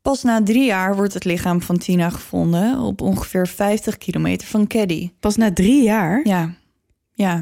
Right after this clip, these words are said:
Speaker 1: duurde drie jaar. In
Speaker 2: Wow.
Speaker 1: negent-, ja, in negentien vierentachtig werd er een deel van haar schedel gevonden.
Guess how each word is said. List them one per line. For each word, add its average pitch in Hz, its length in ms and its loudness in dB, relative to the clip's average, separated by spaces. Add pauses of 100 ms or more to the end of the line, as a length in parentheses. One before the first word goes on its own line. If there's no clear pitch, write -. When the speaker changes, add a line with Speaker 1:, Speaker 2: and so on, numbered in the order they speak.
(140)
Speaker 1:
duurde 185 280 0
drie 165 180 -2
jaar. 160 260 -4 (1200)
In 202 140 -2
Speaker 2:
Wow. 214 140 4
Speaker 1:
negent-, 160 260 2
ja, 185 380 2 (160)
in 202 120 0
negentien 220 380 2
vierentachtig 240 760 0
werd 208 220 -2
er 196 100 0
een 185 80 2
deel 175 220 2
van 180 180 -2
haar 180 160 2
schedel 180 420 0
gevonden. 170 680 -4